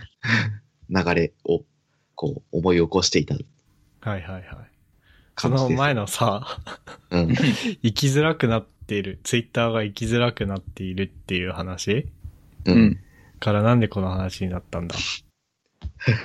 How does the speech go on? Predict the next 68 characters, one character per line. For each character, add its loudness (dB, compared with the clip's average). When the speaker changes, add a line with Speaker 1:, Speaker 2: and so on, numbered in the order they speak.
Speaker 1:
わ -2
か 0
ら 4
な 4
い。 -8
Speaker 3:
な 2
ん 2
だ。 4
Speaker 2:
う -6
ん、 -4
忘 -2
れ 2
た。 0
Speaker 1:
も 0
う 0
わ 0
か 0
ら 0
な -8
い。 -16
Speaker 2:
ま 0
あ、 0
Speaker 1:
も 0
う 2
忘 4
れ 0
ち -6
ゃ 4
っ 4
た。 6
Speaker 2:
俺 -
編 4
集 2
し -2
な 2
が 2
ら 0
思 -2
い -4
出 -4
す -10
わ。 -12
Speaker 3:
<laughs> 2
Speaker 1:
ま -2
と 2
め 4
て 4
ブ 0
ロ 2
グ -2
に -4
し 0
て。 -2
Speaker 2:
あ、 0
そ 0
う 2
そ -2
う、 0
ブ 2
ロ 0
グ 0
だ 2
よ、 2
ブ -6
ロ -4
グ。 -10
そ -4
う。 -20